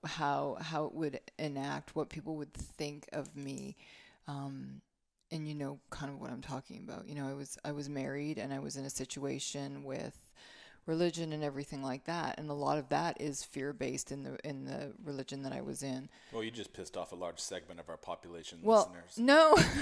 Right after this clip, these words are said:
Speaker 1: <laughs> no, I'm not. <laughs> And I'm not mentioning any religions or anything like that, but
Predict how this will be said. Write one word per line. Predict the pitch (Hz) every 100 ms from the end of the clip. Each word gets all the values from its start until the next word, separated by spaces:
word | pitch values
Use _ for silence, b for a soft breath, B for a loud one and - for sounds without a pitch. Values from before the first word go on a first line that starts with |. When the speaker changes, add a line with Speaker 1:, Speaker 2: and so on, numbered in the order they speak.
| -
Speaker 1:
<laughs> |
no, | 269 247 285
I'm | 247
not. | 247 262 202 156 302 B B B
<laughs> | 269 - B -
And | 233
I'm | 240
not | 247
mentioning | 214 254 - 254 233
any | 170 202
religions | 190 196 202 208 208 196
or |
anything | 104 190 208 202
like | 190 190
that, | 214 190
but | 175